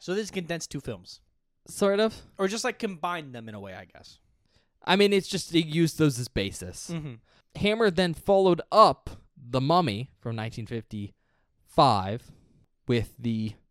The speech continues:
Speaker 2: I'm sorry, The Mummy from nineteen fifty-nine, uh, with The Curse of the Mummy's Tomb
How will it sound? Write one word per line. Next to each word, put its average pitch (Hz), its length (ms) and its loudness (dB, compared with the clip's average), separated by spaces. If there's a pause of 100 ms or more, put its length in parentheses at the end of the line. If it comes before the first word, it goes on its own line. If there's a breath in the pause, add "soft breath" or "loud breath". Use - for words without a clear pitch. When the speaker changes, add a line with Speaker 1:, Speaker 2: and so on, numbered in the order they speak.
Speaker 2:
I'm 107 160 -4
sorry, 90 280 -8
The 107 60 -16
Mummy 110 160 -4
from 104 160 -10
nineteen 95 280 -10
fifty-nine, 87 500 -12 (440 soft breath)
uh, 117 360 2
with 131 520 2 (380)
The 135 120 -2
Curse 185 380 2
of 165 120 -10
the 143 80 -4
Mummy's 135 340 -4
Tomb 208 400 -2